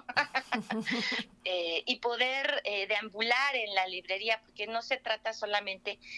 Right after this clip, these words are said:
de estar en ese, en ese sitio sentadito, eh, como si fuera una sala de conciertos, sino poder, eh, eh,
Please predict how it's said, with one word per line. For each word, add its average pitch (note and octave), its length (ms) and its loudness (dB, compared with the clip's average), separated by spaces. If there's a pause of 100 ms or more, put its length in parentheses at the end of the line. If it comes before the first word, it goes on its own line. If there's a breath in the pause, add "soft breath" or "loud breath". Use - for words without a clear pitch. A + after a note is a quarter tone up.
(120 loud breath)
de E3+ 120 0
estar G3 520 2
en F#3 220 -2
ese, F#3+ 720 0 (300 loud breath)
en F#3+ 180 -2
ese G#3 160 0
sitio G3+ 400 0
sentadito, E3+ 920 2 (340 loud breath)
eh, D#3+ 180 0 (720)
como G#3 200 2
si G#3+ 140 -2
fuera G#3+ 260 2
una G#3 160 -2
sala F3+ 260 0
de G3 100 -2
conciertos, C4 640 0 (360)
sino G3 560 -2 (1200)
poder, G#3+ 560 0 (440)
eh, E3+ 680 0
eh, - 500 0